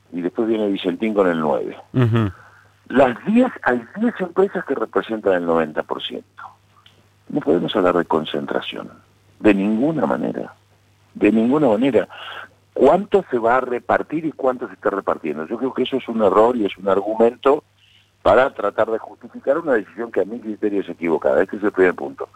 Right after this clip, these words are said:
Speaker 1: No hay concentración. Y la extranjerización, digo, el presidente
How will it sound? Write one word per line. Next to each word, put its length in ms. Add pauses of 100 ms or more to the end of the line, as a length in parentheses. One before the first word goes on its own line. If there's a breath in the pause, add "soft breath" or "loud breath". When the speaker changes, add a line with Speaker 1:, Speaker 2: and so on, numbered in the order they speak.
(240 soft breath)
Speaker 1:
No 500
hay 140
concentración. 960 (500 loud breath)
Y 80
la 160
extranjerización, 880
digo, 300 (880 loud breath)
el 120
presidente 760